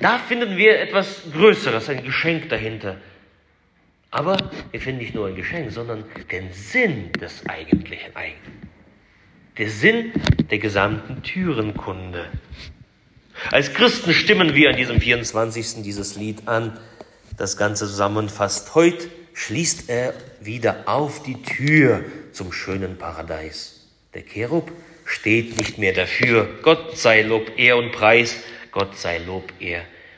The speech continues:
und Preis." Wie sehr freue ich mich schon jetzt auf dieses eine Lied, was wir dann zu Christfesper singen werden.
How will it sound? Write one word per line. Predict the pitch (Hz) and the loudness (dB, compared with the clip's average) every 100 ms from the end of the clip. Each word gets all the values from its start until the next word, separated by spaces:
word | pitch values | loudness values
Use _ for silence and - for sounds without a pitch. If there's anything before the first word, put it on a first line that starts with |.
| _ | _
und | 101 101 | -10 -8
Preis." | - 85 - - | -4 -4 -4 -4
Wie | 151 | -4
sehr | 131 123 131 110 - - - - | -2 0 0 -2 -8 -18 -20 -16
freue | - 113 127 | 2 4 6
ich | 123 | 4
mich | 117 104 | 2 2
schon | 104 95 | 2 -2
jetzt | 101 107 - | -2 -2 -6
auf | 90 - | -8 -8
dieses | - 98 95 - | -10 -8 -8 -8
eine | 104 92 85 | -8 -8 -8
Lied, | 92 104 - - - - _ _ | -8 -8 -10 -20 -20 -20 _ _
was | 85 - | -10 -8
wir | 95 | -6
dann | 90 87 - - - _ | -6 -6 -14 -20 -20 _
zu | - 107 | -8 -8
Christfesper | - 90 - - - - 92 | -6 -6 -6 -8 -8 -4 -4
singen | 87 95 95 90 | -2 -2 0 0
werden. | 87 85 85 | 0 0 -2